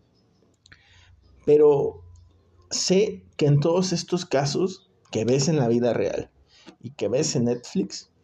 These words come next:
mientras no hay cuerpo, no hay delito. Y mientras sigan existiendo esta doble justicia de decir, "Ah, bueno, este güey mató a este morrito,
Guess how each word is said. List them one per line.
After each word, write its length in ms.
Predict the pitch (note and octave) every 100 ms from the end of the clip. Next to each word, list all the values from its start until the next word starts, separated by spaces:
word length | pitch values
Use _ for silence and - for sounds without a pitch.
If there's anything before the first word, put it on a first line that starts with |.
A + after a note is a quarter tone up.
| _ _ _ -
mientras 680 | C3+ C#3+ C#3+ C#3+ C3 B2+ B2+
no 240 | C3+ D3
hay 220 | F3 F3+ F3+
cuerpo, 540 | - D#3 D3+ - - - _ _ -
no 340 | A#2 B2+ A#2+
hay 140 | C3 C3
delito. 720 | C3 B2+ C3 C#3+ - C#3+ C#3+ _ _ _ _ - - - - - _ _ _ _ _ _ -
Y 140 | F#3
mientras 500 | F#3+ F#3+ F#3 F#3 F3+
sigan 420 | - G#3+ A#3 G#3+ F#3+
existiendo 1000 | D3 D3 C#3+ - E3+ F3+ F3+ B2+ - - _ _ _ _ _
esta 440 | A#2+ B2+ - C3 A#2
doble 380 | A#2+ B2+ D3
justicia 640 | C#3+ A#2+ - - B2+ - C3
de 80 | A2+
decir, 300 | A2+ B2 C3+
"Ah, 40 |
bueno, 280 | C3 C3 B2+
este 340 | C3 B2+ -
güey 260 | D3 C#3 C#3+
mató 600 | D3 A2+ A2+ G#2 - A#2
a 180 | A#2+ A#2+
este 320 | A#2 - -
morrito, 680 | B2 C3+ D3 D3+ D3+ F#3